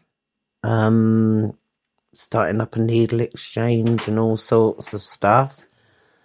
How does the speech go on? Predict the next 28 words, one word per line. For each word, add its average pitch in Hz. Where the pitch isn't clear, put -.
Then 156
I 151
got 139
another 143
job 131
in 127
getting -
people 127
into 113
work 113
that -
had -
been 107
on 104
drugs 107
and 107
alcohol 107
and 104
things. 113
And 143
then 139
that 139
sort -
of -
came 139
to -
an 139
end 135